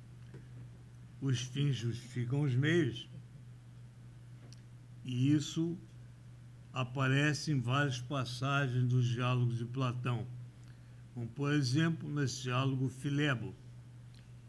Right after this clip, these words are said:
em que o sofista Protarco, ah, diz o seguinte: "Ouvi diversas vezes Gorgias, um sofista,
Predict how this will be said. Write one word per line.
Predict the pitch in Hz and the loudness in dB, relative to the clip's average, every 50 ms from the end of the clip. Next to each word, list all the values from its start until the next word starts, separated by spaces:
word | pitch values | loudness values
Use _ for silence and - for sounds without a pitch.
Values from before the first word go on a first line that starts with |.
| - - | -12 -8
em | 120 117 113 | -6 -6 -6
que | 110 - - 123 127 131 139 143 139 - - - - - - - - - - - - - - - - - - - | -6 -4 0 2 4 4 4 4 2 -2 -6 -12 -18 -18 -20 -18 -18 -18 -18 -18 -18 -18 -18 -18 -18 -18 -12 -8
o | 123 123 123 | -4 -2 -2
sofista | - - - 156 135 127 120 - - 120 113 104 92 - - 110 113 | 0 0 0 0 0 0 0 -2 -4 -4 -4 -4 -6 -6 -8 -8 -10
Protarco, | - - 131 139 143 135 123 - - 139 147 156 151 127 - - - 107 92 - - - - - - - - - - - - - - - - - - - - - - - - - - - - - - - - | -8 -4 -2 0 0 0 0 -2 0 2 2 4 2 2 0 -4 -8 -10 -10 -12 -14 -16 -18 -18 -18 -18 -18 -18 -18 -18 -18 -18 -18 -18 -18 -18 -18 -18 -18 -18 -18 -18 -18 -18 -18 -18 -18 -18 -16 -14 -6
ah, | - 117 120 | -4 -2 -2
diz | 110 117 135 143 131 - | 2 4 4 4 4 2
o | |
seguinte: | - 156 156 131 117 117 107 95 - 139 | 0 0 0 0 0 -2 -4 -2 0 0
"Ouvi | 151 151 143 175 214 214 | 2 4 4 4 4 6
diversas | 185 190 156 135 143 147 135 123 120 147 147 139 123 | 6 4 4 4 4 4 2 2 2 2 4 4 4
vezes | 123 147 165 175 170 143 123 | 6 6 6 6 4 2 0
Gorgias, | 113 113 139 139 151 156 156 147 165 175 175 175 - - - - - - - | 0 2 2 4 4 4 4 2 0 -2 -4 -6 -10 -14 -16 -18 -18 -12 -10
um | 113 113 | -8 -6
sofista, | - - 143 131 123 - 127 156 156 160 156 - - | -2 0 0 0 0 0 2 2 4 4 2 0 -6